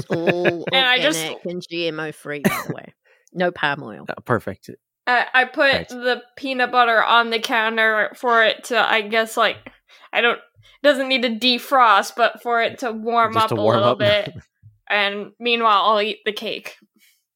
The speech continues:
Speaker 3: Perfect. Yeah, that looks good. That looks real good. Um, I wish I had an appetite for cake, but I don't. But, uh, yeah, have as much as you want. Granny ain't been home. It's gonna go bad if she don't, if somebody don't eat it.
Speaker 2: How was your appetite for Jen?
Speaker 3: Oh man,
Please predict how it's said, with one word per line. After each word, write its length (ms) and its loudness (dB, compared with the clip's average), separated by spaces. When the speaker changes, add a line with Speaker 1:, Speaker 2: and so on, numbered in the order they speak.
Speaker 3:
Perfect. 400 -8
Yeah, 220 0
that 140 2
looks 220 -2
good. 280 -2
That 80 -4
looks 260 0
real 220 6
good. 320 -2
Um, 320 -6
I 160 -4
wish 220 0
I 40 -4
had 180 0
an 80 -2
appetite 460 -2
for 120 -12
cake, 340 -6
but 120 -2
I 60 -4
don't. 340 -4
But, 260 -6
uh, 260 -4
yeah, 140 -4
have 160 2
as 80 -4
much 220 2
as 100 -4
you 100 0
want. 240 -4
Granny 340 -2
ain't 120 -6
been 120 -6
home. 280 0
It's 140 -6
gonna 160 2
go 160 2
bad 360 0
if 80 -10
she 160 -6
don't, 200 -6
if 100 -10
somebody 300 0
don't 220 -6
eat 160 -4
it. 160 -6
Speaker 2:
How 140 2
was 140 -4
your 100 4
appetite 460 0
for 100 -6
Jen? 440 0
Speaker 3:
Oh 300 2
man, 500 -6